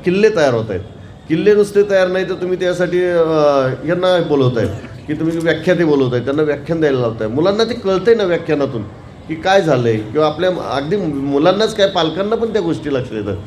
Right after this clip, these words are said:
की व्याख्यानातून काय चालतंय. आम्ही पण तेच करतो. सरदार हिरोजी इंदलकर प्रतिष्ठान घरा-, आम्ही म्हणून चालवतो, इंदलकर घराण्यातले आम्ही आहोत. अ, आता जे त्यांनी केलं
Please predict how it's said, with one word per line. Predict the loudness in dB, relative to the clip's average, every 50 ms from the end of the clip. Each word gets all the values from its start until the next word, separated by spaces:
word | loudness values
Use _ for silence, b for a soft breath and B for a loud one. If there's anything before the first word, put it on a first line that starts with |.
| B B B B -2
की | 0
व्याख्यानातून | 0 0 0 0 -2 0 0 0 0 -2 -2
काय | 0 -2 -2
चालतंय. | -2 -2 -4 -4 -4 -6 -8 -10 -10 -12 -16 -18 -18 -18 -18 -18 -18 -18 -18 -18 -20 -18 -10 -4 0
आम्ही | 2 4 4 4
पण | 2 2 -2 -2 0
तेच | -2 -2 -2 -2
करतो. | -4 -4 -2 -2 -4 -4 -4
सरदार | -4 -2 -2 0 2 2 2 2
हिरोजी | 2 0 0 0 0 2 2
इंदलकर | 2 2 0 -2 -2 -2 -4
प्रतिष्ठान | -4 -4 -6 -6 -6 -6 -4 -2 -2 -2 0
घरा-, | 0 0 0 0 0
आम्ही | 0 0 2 2 0 0
म्हणून | 0 0 0 0 -2 0
चालवतो, | 0 0 0 2 0 0 -2 -2 -2
इंदलकर | -2 -2 -2 -2 -2 -2 -4
घराण्यातले | -2 -2 -2 -2 0 -2 -2 -2 -2 0 0
आम्ही | 0 0 0 0
आहोत. | 2 2 0 0 -2 -6 B B B B B B B B B -2
अ, | 0 2 2 2 2 2 2 0 -2 -2
आता | 0 -2
जे | 0 2 2 4 4 6 6 4 4 2 0 -2 -2 0
त्यांनी | 0 0 0 -2 -2
केलं | 0 0 2 2 2 0